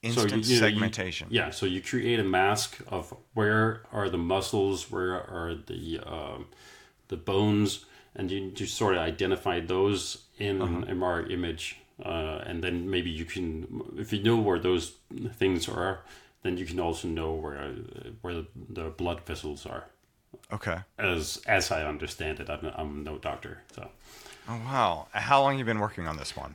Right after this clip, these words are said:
Speaker 1: Um, just about a, a couple of months, and, um, I'm still waiting for some data, so we're not that far into this project.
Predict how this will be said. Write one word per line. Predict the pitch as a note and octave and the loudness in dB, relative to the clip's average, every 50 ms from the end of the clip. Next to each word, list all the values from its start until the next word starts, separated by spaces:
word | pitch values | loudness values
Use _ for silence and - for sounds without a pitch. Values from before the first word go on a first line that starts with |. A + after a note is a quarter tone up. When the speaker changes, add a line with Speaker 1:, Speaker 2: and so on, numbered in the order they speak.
| - - - | -14 -10 -4
Speaker 1:
Um, | - D3 D3 C#3+ C3+ C3+ B2 - - - - - _ _ _ _ - - | 0 2 4 4 6 4 2 0 -4 -14 -18 -20 _ _ _ _ -12 -2
just | - D#3+ C#3 - - - | 2 2 2 2 2 -2
about | G2+ E2+ - G#2 F#2 F#2 F2+ | -4 0 2 4 4 4 2
a, | F2+ F2 - - - G2+ | 0 -2 -6 -6 -6 -6
a | F#2+ | -4
couple | - - A2 G2+ F2 | -2 2 2 4 4
of | E2+ | 4
months, | E2+ F2 F#2 E2+ - - - - - - - | 4 2 2 2 0 0 -2 -2 -4 -4 -2
and, | G2+ F2+ F2 E2+ E2 E2 | -2 0 0 0 -2 -2
um, | D#2+ D#2 D#2+ D2+ D#2 - - | -4 -6 -6 -8 -10 -10 -8
I'm | - - | -6 -4
still | - - - A2+ G2+ F2+ F2 | -4 -2 0 2 4 4 6
waiting | F#2+ F#2 F2+ F#2+ F#2 E2 | 6 6 6 6 4 2
for | - F2 | 2 -2
some | - - - F#2 F2 | -2 -2 0 0 2
data, | D#2+ F2+ F2 E2+ E2 D#2+ D#2+ D#2 | 4 6 6 6 4 4 2 0
so | - G2 G2 G2 | 0 0 0 2
we're | G2+ G2 G#2 A2 A2 | 2 4 4 6 6
not | A2 A2+ - - | 4 4 2 0
that | F#2 E2+ - | -2 -4 -4
far | - - - F#2+ F2+ F2+ | -4 -2 0 2 2 2
into | F2+ F2+ - - E2+ | 2 0 0 -2 -4
this | - - - - | -4 -6 -8 -10
project. | - - - - - - - - | -12 -14 -16 -16 -18 -20 -20 -20